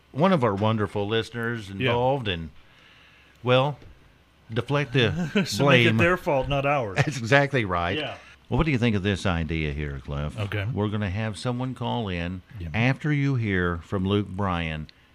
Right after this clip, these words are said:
Speaker 1: Country Girls Shake It For Me. Everybody knows that
Speaker 2: Everyone
Speaker 1: song.
Speaker 2: knows the sound of Luke Bryan.
Speaker 1: Yes. After that song, you'll
Speaker 2: Yep.
Speaker 1: call us at eight one two, three eight six, twelve fifty.
Speaker 2: Okay.
Speaker 1: We'll read off a statement to you.
Speaker 2: Yes.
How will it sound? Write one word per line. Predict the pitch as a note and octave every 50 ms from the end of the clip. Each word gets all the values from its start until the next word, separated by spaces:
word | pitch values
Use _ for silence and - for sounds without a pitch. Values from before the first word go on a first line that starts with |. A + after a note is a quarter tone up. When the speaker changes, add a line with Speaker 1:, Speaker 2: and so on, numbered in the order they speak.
| - -
Speaker 1:
Country | - B2+ B2 A#2+ - A#2+ A2+
Girls | E2+ G2 F#2+ F#2 F2+ F2 E2
Shake | - - F#2 E2+ D#2 - D#2+
It | D2 -
For | - E2+ D2+
Me. | D2 C#2 C2 B1+ D2+
Everybody | E2+ G2 F#2+ G2+ F2 F2 D#2+ E2 D#2
knows | D2 D2 C#2+ C#2+ C#2
that | - C#2+ C2
Speaker 2:
Everyone | B2+ B2 D#3 D#3 D#3+ D#3+
Speaker 1:
song. | D3+ D#3
Speaker 2:
knows | D#3 D3+ C#3+ C#3
the | C3+
sound | - D#3 C#3 C3+ C3+
of | B2+ A#2
Luke | B2 B2 A#2+ -
Bryan. | A#2 F#2+ F2+ - - -
Speaker 1:
Yes. | A2+ A2+ G2+ D2+ C#2 - - - - - _ _
After | - A2+ B2+ C3+ - D#3+ D3
that | B2 D3 C3+ C3+ A#2+
song, | - - B2+ G#2+ G#2 G#2 G2+ G2
you'll | G2 G#2
Speaker 2:
Yep. | B2+ C#3
Speaker 1:
call | A2+ G#2+ G#2+ G#2+
us | G2+ -
at | G#2 F#2+
eight | F#2+ F#2 F2
one | F2+ F2+ F#2 E2+
two, | - F#2 E2+ E2 D#2+
three | - - F#2+ F#2 F2 E2
eight | D#2+ D2+ -
six, | - E2 D2+ - -
twelve | - - D2+ C2+ C2+ C2
fifty. | - E2+ D#2 C#2 - - A#1+ -
Speaker 2:
Okay. | C3+ G3+ - F3 E3+ A3 C4 - - -
Speaker 1:
We'll | - B2+ C3 B2+
read | A2 D3 E3+ D#3+ D3+
off | C#3+ C3+ B2+
a | - A#2
statement | - - - A#2 G2+ E2 D#2+ D#2+ D#2 -
to | - E2+
you. | D#2 D#2 D2+ C2 A1+ G1+ -
Speaker 2:
Yes. | - A#2+ A#2 G#2+ C#3 G3 - -